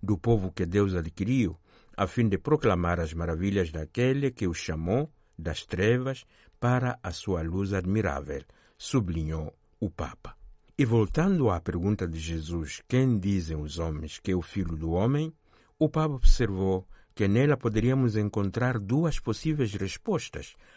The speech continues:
a esta pergunta e traçar outras tantas atitudes. Em primeiro lugar, há a resposta do mundo, disse o Papa Leão quatorze,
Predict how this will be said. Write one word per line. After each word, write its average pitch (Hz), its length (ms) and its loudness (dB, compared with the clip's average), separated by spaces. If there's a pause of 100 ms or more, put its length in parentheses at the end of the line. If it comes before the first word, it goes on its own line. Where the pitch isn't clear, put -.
a 98 100 -2
esta 101 240 -2
pergunta 82 640 -4 (400)
e 123 120 0
traçar 139 560 -2 (100)
outras 135 420 -2
tantas 139 500 -2
atitudes. 80 720 -10 (600)
Em 98 100 -2
primeiro 90 360 -2
lugar, 90 560 -2 (480)
há 147 280 -2 (140)
a 131 100 0
resposta 117 880 -2
do 95 140 -2
mundo, 73 540 -2 (300)
disse 82 680 -6 (180)
o 90 80 -10
Papa 90 300 -4
Leão 85 240 -2
quatorze, 87 540 0